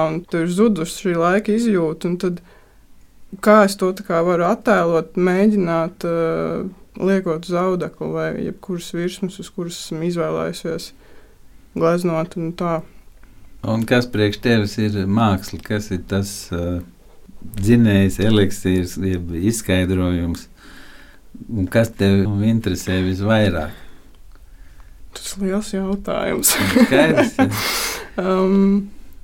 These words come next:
Speaker 1: man laikam tie ir tādi diezgan personīgi lieta, un tāda, ir arī man bijušas sarunas, ka tas tāda egoistiski it kā, nu, es attēloju sevi vai savu ikdienu,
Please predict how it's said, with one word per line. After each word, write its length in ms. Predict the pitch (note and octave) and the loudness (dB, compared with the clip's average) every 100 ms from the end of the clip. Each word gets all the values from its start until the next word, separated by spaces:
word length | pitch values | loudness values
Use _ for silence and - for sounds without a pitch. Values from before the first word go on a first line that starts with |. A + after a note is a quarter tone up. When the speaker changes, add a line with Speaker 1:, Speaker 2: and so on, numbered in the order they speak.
| - - - - - | -18 -16 -18 -10 2
Speaker 1:
man 180 | G3 G#3 | 6 6
laikam 320 | A#3+ C#4 A#3+ | 6 4 2
tie 140 | G#3+ | 4
ir 140 | A#3+ C#4+ | 2 2
tādi 280 | A3+ E3 G3+ | 2 2 2
diezgan 460 | F#3+ A3 G#3 F#3 E3+ E3 - | 2 2 2 2 0 -2 0
personīgi 760 | G3 G#3+ B3 A3+ G#3 G3 G3 | 2 2 2 4 4 4 4
lieta, 460 | G3 A3 G3+ G3 F3 | 4 2 0 -2 -4
un 80 | F3 | -4
tāda, 800 | F#3 F3 F3 F3 F3 E3+ E3+ E3+ - - - | -2 -2 -2 -2 -2 -2 -4 -8 -14 -14 -8
ir 260 | - F#3 | -2 0
arī 160 | F3+ E3+ | 0 0
man 160 | F3 F3 | 0 0
bijušas 260 | F3+ F#3+ | 0 0
sarunas, 340 | - G#3 F#3 F3 | 2 2 2 -2
ka 80 | F3 | -4
tas 220 | F#3 G3 | -4 -2
tāda 300 | F3 E3 - | -2 0 2
egoistiski 800 | G#3 G3+ D#3+ E3+ - E3+ - D#3+ | 4 4 2 -2 -6 -8 -6 -4
it 80 | F3 | -4
kā, 220 | - E3+ | -2 -2
nu, 220 | D#3 F3 F#3+ | 0 2 2
es 140 | F#3 | 2
attēloju 1200 | F3 G3 G#3 F3 E3 D#3+ D#3+ E3 - - - - | 0 2 2 2 2 2 0 -2 -2 -4 -6 -12
sevi 460 | G3 - F#3+ F#3+ F3 | -8 0 2 2 2
vai 140 | E3 F3 | 0 -2
savu 320 | F#3 F3 E3+ | -2 -2 0
ikdienu, 640 | F#3+ F#3+ F#3+ F3+ E3+ E3 | -2 0 2 2 0 -2